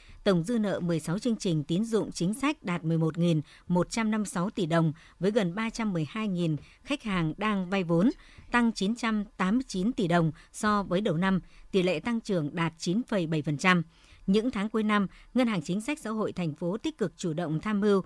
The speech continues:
Ủy ban Nhân dân chuyển bổ sung vốn ủy thác để cho vay trên địa bàn năm hai nghìn không trăm hai mươi mốt và giai đoạn tiếp theo, tổ chức giải ngân đáp ứng nhu cầu vay vốn của các đối tượng thụ hưởng, đặc biệt là tập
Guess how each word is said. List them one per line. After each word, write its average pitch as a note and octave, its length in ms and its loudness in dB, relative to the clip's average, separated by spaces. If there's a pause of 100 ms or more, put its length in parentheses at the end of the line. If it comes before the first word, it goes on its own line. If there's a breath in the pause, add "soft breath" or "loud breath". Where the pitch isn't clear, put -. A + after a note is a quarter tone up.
(200 loud breath)
Ủy F#3+ 180 2
ban G#3+ 140 -2
Nhân G#3+ 100 -4
dân G3+ 240 0 (320 soft breath)
chuyển F3 320 2
bổ F3 160 2
sung G#3 360 0
vốn F3+ 320 2
ủy F3 140 -2
thác B3+ 320 -4
để E3+ 280 -2
cho G#3 160 -6
vay G3 200 -4
trên F#3 160 -6
địa D#3+ 100 -6
bàn E3 280 0 (240 loud breath)
năm A3+ 160 0
hai A#3 100 -2
nghìn F3 160 -2
không F#3 100 -6
trăm G3+ 140 -6
hai G3 100 -2
mươi F#3+ 80 0
mốt D4 160 2 (280 loud breath)
và F#3+ 140 0
giai A3+ 120 -4
đoạn F3 180 -2
tiếp C#4+ 200 -4
theo, F#3+ 260 2 (340 soft breath)
tổ G3 140 4
chức D4+ 200 -6
giải E3+ 160 -2
ngân G3+ 300 -2
đáp B3 140 -4
ứng G3 280 0
nhu A3+ 120 0
cầu E3 280 -2
vay G3 220 -4
vốn F3 240 0
của E3 140 -2
các A#3 140 -6
đối F3+ 140 -4
tượng - 240 -2
thụ E3+ 180 -2
hưởng, F3 260 2 (300 loud breath)
đặc F#3+ 160 0
biệt F3 220 -2
là E3+ 120 -2
tập D#3+ 160 -6